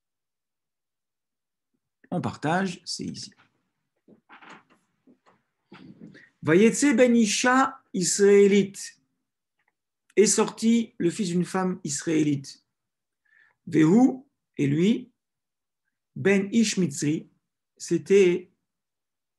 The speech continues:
le fils d'un homme égyptien. Bon, bizarre ça.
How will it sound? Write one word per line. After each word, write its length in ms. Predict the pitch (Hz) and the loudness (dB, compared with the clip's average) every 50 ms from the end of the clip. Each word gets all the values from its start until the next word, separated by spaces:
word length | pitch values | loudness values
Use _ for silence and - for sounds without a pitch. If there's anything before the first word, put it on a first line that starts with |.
| _ _ _ _ _ | _ _ _ _ _
le 180 | - 143 147 143 | -2 -2 -2 -2
fils 500 | 143 - 226 233 220 - - - _ - | -2 -4 -4 -2 -2 -4 -6 -8 _ -6
d'un 220 | 127 143 147 165 | -2 -2 0 0
homme 100 | 185 180 | 0 -2
égyptien. 500 | 156 139 123 120 - - - - - - _ _ _ _ _ _ _ _ _ _ _ _ _ _ _ - | -4 -4 -6 -8 -8 -10 -12 -12 -12 -14 _ _ _ _ _ _ _ _ _ _ _ _ _ _ _ -14
Bon, 220 | - 90 - _ _ _ _ - | -14 -14 -14 _ _ _ _ -20
bizarre 320 | 98 - - 131 170 175 | -16 -12 -12 -12 -12 -12
ça. 260 | - 120 - - - | -14 -18 -20 -20 -20